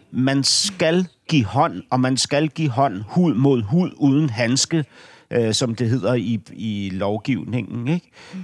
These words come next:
Speaker 1: Øh, og, og når man så har gjort det, så går man så hen, og så får man sit, øh,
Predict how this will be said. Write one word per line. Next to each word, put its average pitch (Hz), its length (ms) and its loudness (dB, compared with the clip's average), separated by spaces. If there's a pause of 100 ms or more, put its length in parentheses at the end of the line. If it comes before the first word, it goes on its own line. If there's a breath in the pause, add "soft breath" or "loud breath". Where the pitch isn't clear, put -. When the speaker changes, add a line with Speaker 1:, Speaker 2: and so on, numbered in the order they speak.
Speaker 1:
Øh, 120 260 4
og, 127 260 0
og 120 180 2
når 123 180 2
man 123 180 0
så 175 160 0
har 175 120 2
gjort 143 300 0
det, 156 140 0
så 196 120 -2
går 175 180 2
man 135 200 2
så 131 140 -2
hen, 120 320 0
og 117 100 -2
så 151 120 0
får - 300 0
man 117 260 -2
sit, - 500 -6
øh, 80 220 -2